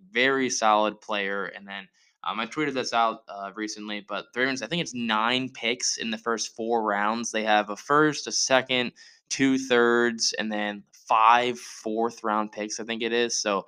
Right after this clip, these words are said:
the Ravens are going to be wheeling and dealing, and, uh, hey, fourteenth pick in the draft. Pretty excited about that. And then the other good thing about the Ravens'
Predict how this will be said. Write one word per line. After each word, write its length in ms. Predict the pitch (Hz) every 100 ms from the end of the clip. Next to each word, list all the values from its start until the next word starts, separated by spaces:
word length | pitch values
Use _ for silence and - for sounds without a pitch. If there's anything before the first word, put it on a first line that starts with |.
| - _ _
the 80 | 110
Ravens 400 | 131 156 156 139
are 60 |
going 320 | 123 117 120
to 80 | 113
be 160 | 110 107
wheeling 600 | 101 117 120 120 117 110
and 160 | 107 107
dealing, 560 | 107 107 107 104 104
and, 500 | 92 98 98 98 98 -
uh, 160 | 92 92
hey, 280 | 131 117 - -
fourteenth 440 | 135 135 143 131
pick 180 | 131 127
in 100 | 131
the 40 |
draft. 440 | 110 131 101 - _
Pretty 180 | 107
excited 380 | 110 - 104 104
about 260 | 95 92 -
that. 240 | 101 95 - _ _ -
And 80 | 131
then 60 |
the 120 | 135
other 160 | 151 156
good 220 | 135 127
thing 340 | 123 117 113 107
about 280 | 104 104 101
the 80 |
Ravens' 480 | 107 104 104 101 -